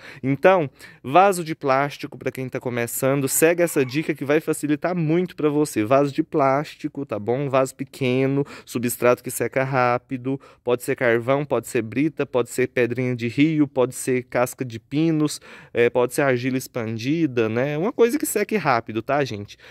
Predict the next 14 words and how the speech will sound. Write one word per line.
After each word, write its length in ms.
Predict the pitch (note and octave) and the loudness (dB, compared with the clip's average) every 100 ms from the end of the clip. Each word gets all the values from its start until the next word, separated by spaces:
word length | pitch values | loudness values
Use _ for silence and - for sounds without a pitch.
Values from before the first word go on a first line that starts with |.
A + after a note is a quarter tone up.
| - | -6
Esfagno 680 | C#3 - - E3 F#3 F3 F3+ | -4 -2 2 2 2 -2 -4
só 300 | - A3 B3 | -4 -2 -2
se 180 | - G#3 | -4 -8
for 220 | - F#3+ | -4 -4
um 80 | G3 | 0
pouquinho 500 | G#3 G3+ - F#3 F#3 | 2 2 0 -2 0
por 180 | F3 E3+ | 2 2
cima 280 | - D#3+ | 0 -2
do 120 | D#3 D3+ | -2 -2
substrato, 680 | - C3+ C3+ - D3+ F3+ | -4 -8 -6 -4 -6 -6
porque 240 | - C#3 D#3 | -6 0 0
se 140 | - | 0
coloca 400 | E3 D#3 C#3+ - | 0 2 2 0
demais, 580 | C3 C3 B2+ C3 F3+ | -4 -2 0 0 -2